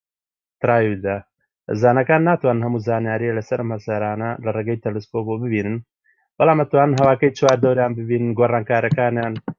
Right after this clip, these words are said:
بە چاودێری ئەو گۆڕانکارانە بکەن و پاشان نیشانەکانی ژیان لەسەر ئەو هەسارانە بزانن.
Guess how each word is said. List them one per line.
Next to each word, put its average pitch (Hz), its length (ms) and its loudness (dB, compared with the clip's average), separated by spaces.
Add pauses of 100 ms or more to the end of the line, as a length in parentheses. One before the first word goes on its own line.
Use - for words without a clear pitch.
(140)
بە 120 120 -8
چاودێری 123 520 2
ئەو 127 120 0
گۆڕانکارانە 123 580 0
بکەن 120 240 -6
و 110 120 -6
پاشان 120 360 -2 (640)
نیشانەکانی 127 640 0
ژیان 127 300 0
لەسەر 123 260 -2
ئەو 131 120 -2
هەسارانە 117 540 -2
بزانن. 98 400 -8